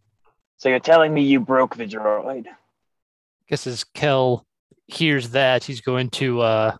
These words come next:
Speaker 2: hurriedly walk, uh, up into the conversation. Uh,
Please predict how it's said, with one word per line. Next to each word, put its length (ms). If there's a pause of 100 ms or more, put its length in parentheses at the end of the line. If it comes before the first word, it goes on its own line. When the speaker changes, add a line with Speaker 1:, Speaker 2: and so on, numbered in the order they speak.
(720)
Speaker 2:
hurriedly 520
walk, 440
uh, 360 (480)
up 240
into 140
the 80
conversation. 920 (100)
Uh, 400